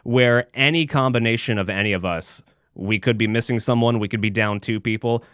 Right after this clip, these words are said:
We've gotten to a point now where any combination of any of the four of us, between me and Gene and Justin and John, could all be together and the show would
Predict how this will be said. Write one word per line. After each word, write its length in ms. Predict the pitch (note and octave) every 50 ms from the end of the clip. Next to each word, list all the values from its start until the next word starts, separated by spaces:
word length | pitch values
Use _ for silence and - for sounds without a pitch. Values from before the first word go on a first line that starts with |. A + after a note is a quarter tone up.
| _ _
We've 160 | A#2 A#2+ A2
gotten 200 | B2+ C3 D3 D3 C3+
to 100 | C3 A2+
a 40 | G#2
point 240 | - A#2+ A#2+ G2
now 160 | G#2+ G#2+ G2+ F#2+
where 160 | G2 - -
any 200 | G#2 A2 A2+ G#2+
combination 640 | B2 A#2 A2 G#2+ G#2 G2+ G2 G2 G2+ - - A2+ G#2+
of 160 | F#2 F#2+ F2+
any 220 | G2 F#2+ G2 G#2 G#2
of 100 | G2+ F#2
the 80 | F#2
four 240 | - - G2 G2 G2+
of 80 | G#2 G#2
us, 140 | G#2+ G#2+
between 360 | - - - - G2 F2+ F2 F#2
me 220 | F#2+ F#2+ G2 F#2+
and 160 | E2 F2 E2
Gene 180 | F2 F2+ F#2 F2+
and 140 | E2+ E2+ F2
Justin 300 | E2 E2 - - F#2 F2
and 120 | E2 D#2
John, 280 | - F2+ E2+ E2+ E2+ E2+
could 500 | - - - A2+ G#2+ G#2 G2 F#2 F#2 - _ _ _ _ _ _ _ _ _ _ _ _ -
all 220 | A2 A2 A2+ A2+
be 220 | G2 F#2+ A2 G#2+ -
together 500 | - A2 G#2 G#2 G2+ G#2 G#2+ A2 A2 - -
and 200 | G#2 G2+ G2 F#2+
the 60 | F#2+
show 400 | - - - A2 G#2+ A2 G#2+ G#2+
would 500 | G#2+ F2+ G2+ G2 G2 G2 G2 F#2+ F#2